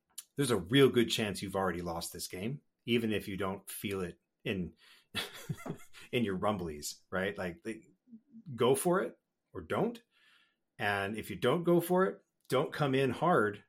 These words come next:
on turn four and decide that this is the turn that's gonna make it happen. Like,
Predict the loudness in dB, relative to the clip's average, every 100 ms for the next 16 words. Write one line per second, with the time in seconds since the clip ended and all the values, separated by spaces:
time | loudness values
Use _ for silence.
0 | -4 -2 -2 -2 -2 0 4 6 4 0
1 | -2 -2 -2 0 0 0 -8 -4 0 0
2 | 0 0 2 0 -2 -4 -4 -6 -12 _
3 | -20 -6 -2 -2